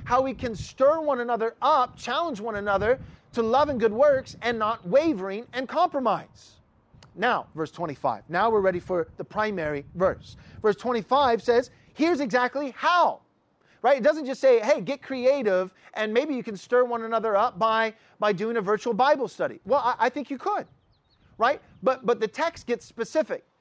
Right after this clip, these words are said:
and it tells us the chief way. There are other ways how we can stir one another up to love and good works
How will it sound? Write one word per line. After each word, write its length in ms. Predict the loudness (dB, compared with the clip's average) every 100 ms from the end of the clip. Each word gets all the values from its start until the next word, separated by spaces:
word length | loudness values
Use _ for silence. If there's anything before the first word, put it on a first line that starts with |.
| _ _
and 100 | -4
it 80 | -4
tells 260 | 2 0 0
us 140 | -6
the 160 | -6 -8
chief 480 | -6 -4 -2 -2 0
way. 280 | 0 0 0
There 140 | 2
are 200 | 4 4
other 140 | 2 4
ways 240 | 2 0
how 240 | 0 2
we 80 | 2
can 140 | -2 -10
stir 280 | 0 2
one 200 | 2 -2
another 280 | -2 -2 -2 -2
up 180 | -4
to 60 | -2
love 180 | 0 0
and 100 | 0
good 140 | -4
works 320 | 0 -2 -2